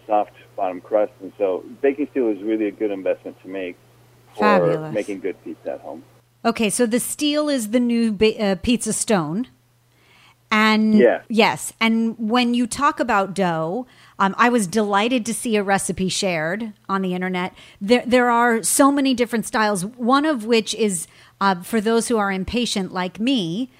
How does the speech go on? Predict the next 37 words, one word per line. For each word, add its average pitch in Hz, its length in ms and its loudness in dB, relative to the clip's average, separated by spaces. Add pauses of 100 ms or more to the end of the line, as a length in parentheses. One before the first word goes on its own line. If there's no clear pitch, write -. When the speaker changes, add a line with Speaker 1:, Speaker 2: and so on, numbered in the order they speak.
(180)
Speaker 2:
um, 202 180 0
and 214 160 2
who 226 180 0
don't 233 340 2
want 226 340 0
to 208 100 0
wait. 190 680 -4 (420)
And 247 180 0 (500)
I, 247 160 6
I 247 180 2
would 240 220 2
love 254 500 2
if 202 240 -4
you 226 220 0
would 202 520 -2
just 220 240 2
speak 262 360 -4
to 185 500 0 (360)
the 220 320 2
ingredients 254 600 -2
that 214 180 0
go 226 200 0
into 202 520 -2
a - 60 -4
pizza 302 340 -2
dough 202 220 2
vary, 214 840 -2 (180)
um, 190 320 -2
quite 277 280 2
often, 208 600 -4 (380)
uh, 226 60 -4
based 208 460 0
on 196 360 0
your 226 540 4
hundreds 185 640 -2
of 175 160 -2
recipes. 180 720 -4